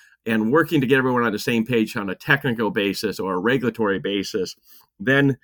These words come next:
I think our board understand is that growing ecosystem and that growing mobile communications industry is gonna benefit society, it's gonna benefit the economies, and it's gonna benefit all the companies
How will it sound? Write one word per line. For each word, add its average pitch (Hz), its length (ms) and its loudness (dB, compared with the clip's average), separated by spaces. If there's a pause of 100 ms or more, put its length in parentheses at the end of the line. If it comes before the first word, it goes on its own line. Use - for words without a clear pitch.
(280)
I 120 80 0
think 175 260 0
our 156 160 4
board 147 320 4
understand 131 640 0
is 104 300 0
that 127 260 0
growing 135 400 4
ecosystem 104 680 -2
and 104 100 0
that 117 180 -4
growing 127 460 2
mobile 120 240 2
communications 117 800 0
industry 117 540 -2 (420)
is 113 300 4
gonna 120 220 2
benefit 120 460 0
society, 139 760 0
it's - 120 -6
gonna 107 460 0
benefit 113 520 -2
the 90 120 -6
economies, 143 640 -2
and 107 80 -2
it's 98 100 -4
gonna 113 220 0
benefit 113 480 -2 (300)
all 131 140 2
the 123 80 -2
companies 110 460 -2